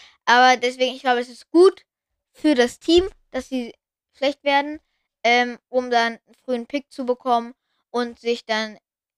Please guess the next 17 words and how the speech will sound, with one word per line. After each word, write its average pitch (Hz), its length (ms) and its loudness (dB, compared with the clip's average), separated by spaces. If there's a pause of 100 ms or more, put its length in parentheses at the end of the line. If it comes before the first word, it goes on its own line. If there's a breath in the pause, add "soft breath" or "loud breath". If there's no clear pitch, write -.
(120)
dieses 269 440 -4
Jahr 247 260 2
oder 226 180 -2
nächstes 233 440 -4
Jahr, 220 260 -4 (480)
ähm, 220 320 2
ihren 214 140 -6
Franchise 226 440 -4
Quarterback 226 440 -4
zu 226 80 -14
draften 220 320 -4
und 220 80 -10
auf 220 140 -6
jeden 220 140 -6
Fall 220 140 -14
ihr 214 160 -10
Team 226 320 -18